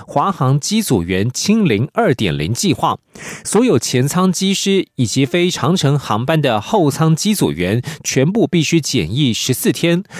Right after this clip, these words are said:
才属于安全组。虽然十四天之内可以再度派飞，但是归类为风险组，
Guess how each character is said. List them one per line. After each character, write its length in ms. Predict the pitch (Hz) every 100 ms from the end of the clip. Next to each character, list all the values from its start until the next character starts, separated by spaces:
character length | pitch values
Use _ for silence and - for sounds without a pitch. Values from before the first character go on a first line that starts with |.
| 165
才 280 | - 135 160
属 240 | - 117
于 140 | 95 107
安 240 | - 202
全 240 | - 110
组。 260 | 151 95 62 _ _ - -
虽 160 | - 175
然 160 | 170 151
十 160 | -
四 160 | - 175
天 220 | 156 160
之 160 | 156 185
内 160 | 180
可 140 | - 156
以 80 |
再 160 | 120 151
度 100 | 127
派 240 | 120 185
飞， 260 | 123 160 160 165 -
但 180 | 196 151
是 240 | - 139
归 240 | - 190 202
类 180 | 202
为 280 | 127 98 117
风 260 | 131 202 214
险 240 | - 123
组， 260 | 151 95